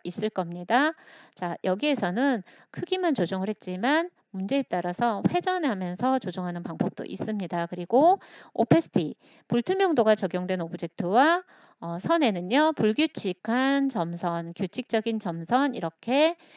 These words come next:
배치하는 문제로 연결이 되고 있습니다. 자, 여러분 연습 많이 하셔서요. 삼 번 문제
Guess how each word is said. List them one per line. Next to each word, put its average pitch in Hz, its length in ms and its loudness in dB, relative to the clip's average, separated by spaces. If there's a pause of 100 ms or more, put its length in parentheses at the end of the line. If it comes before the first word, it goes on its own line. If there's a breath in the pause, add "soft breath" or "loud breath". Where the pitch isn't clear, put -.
(200 soft breath)
배치하는 214 600 -2
문제로 175 580 -2
연결이 170 460 -6
되고 170 480 -8
있습니다. 180 840 -6 (520 loud breath)
자, 170 320 -10 (680 soft breath)
여러분 202 440 -4
연습 185 280 -2
많이 175 260 0
하셔서요. 277 880 4
삼 302 200 0
번 302 160 4
문제 240 640 2